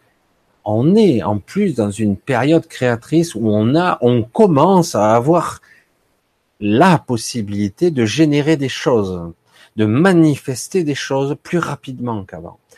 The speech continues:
Alors faites attention parce que si vous pouvez manifester le beau, vous pouvez manifester le mauvais aussi. Vous aurez parfois,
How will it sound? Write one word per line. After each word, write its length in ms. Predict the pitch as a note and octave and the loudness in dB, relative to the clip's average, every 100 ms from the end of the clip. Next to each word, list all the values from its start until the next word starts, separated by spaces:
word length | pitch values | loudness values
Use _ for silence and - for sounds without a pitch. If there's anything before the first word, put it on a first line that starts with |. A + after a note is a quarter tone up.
| _ | _
Alors 140 | F2+ | -16
faites 300 | - D#3+ D#3+ | -4 -4 -2
attention 680 | B2+ - F#2 F2 - C#3 G3+ | -8 -8 -12 -10 -6 -6 -4
parce 300 | - A#2 - | -6 -8 -8
que 160 | G#2+ | -6
si 280 | G2+ - - | -6 -8 -6
vous 120 | F3+ | -6
pouvez 240 | A#2 B2+ A#2+ | -4 -6 -4
manifester 580 | B2+ D3+ B2+ A#2 - G2 | 0 -2 -2 -6 -4 -2
le 140 | F#2+ | -2
beau, 260 | F#2 C#3 G#3 - _ | 2 2 2 -8 _
vous 100 | G#3 | -2
pouvez 320 | F3 D3 A2 | 0 2 2
manifester 680 | G#2+ C3 B2 G2+ - G2 - | 2 2 2 0 -2 -10 -2
le 140 | G3+ G3 | 2 4
mauvais 400 | F3+ D#3+ D#3+ D3 | 4 4 4 4
aussi. 580 | A2+ - - - - _ _ _ _ _ _ _ _ _ _ _ _ _ _ _ _ _ _ _ - - _ - | 2 -6 -16 -18 -20 _ _ _ _ _ _ _ _ _ _ _ _ _ _ _ _ _ _ _ -20 -20 _ -16
Vous 240 | F#2+ G2 | -8 0
aurez 400 | G2+ F#2+ C3 G#3 | 0 4 4 4
parfois, 880 | - E3 D3 - - G2+ F#2+ C#3+ | 0 -4 -4 -12 -2 0 0 -2